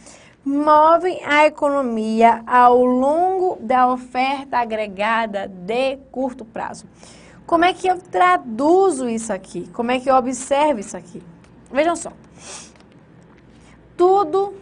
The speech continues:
surge sempre da interação, deixa eu arrumar isso aqui porque tá super torto,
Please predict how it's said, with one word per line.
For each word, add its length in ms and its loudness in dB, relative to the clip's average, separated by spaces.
surge 960 -4
sempre 800 -8
da 260 -2
interação, 1000 -2
deixa 160 -20
eu 100 -12
arrumar 280 -8
isso 140 -14
aqui 200 -18
porque 140 -20
tá 180 -16
super 300 -14
torto, 340 -16